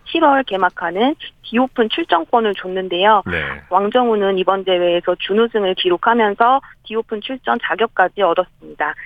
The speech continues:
Speaker 2: 네.
Speaker 1: 리브 골프에서 활동하는 다비드 푸이그가 최종 합계 이십삼 언더파로 우승을 차지했고요. 한국 선수로는 왕정훈에 이어 배상문이 십육 언더파 공동 구 위에 올랐습니다.
Speaker 2: 예.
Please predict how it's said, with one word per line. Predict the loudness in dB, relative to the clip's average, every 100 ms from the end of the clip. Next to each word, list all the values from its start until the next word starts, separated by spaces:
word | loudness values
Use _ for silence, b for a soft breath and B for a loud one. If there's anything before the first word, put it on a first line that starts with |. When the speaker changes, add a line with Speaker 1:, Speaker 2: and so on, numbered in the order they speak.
| -10
Speaker 2:
네. | -10 -10 -8
Speaker 1:
리브 | -2 0
골프에서 | 2 0 2 2 4 4 4 4 0
활동하는 | 0 -2 2 2 4 2 0
다비드 | 0 0 0 0 -2
푸이그가 | -2 -2 0 0 2 4 2
최종 | -2 -4 0
합계 | 0 _ -2 -2
이십삼 | -2 -10 -8 0 2
언더파로 | 2 2 0 2 0 0
우승을 | -2 -4 0 2 2
차지했고요. | 2 2 2 -2 -2 4 4 4 B B -4
한국 | 0 0
선수로는 | 2 0 2 2 4 4 4
왕정훈에 | 2 2 4 4 4 2
이어 | 2 4 4 4
배상문이 | 0 -4 0 2 2 2 2 2 B B
십육 | -6 0 2 4
언더파 | 2 0 -2 0 0 0 _ -4
공동 | -2 0 0
구 | -2 0
위에 | 4 4
올랐습니다. | 4 -2 -6 -12 -8 -6 -6
Speaker 2:
예. | -8 -8 -8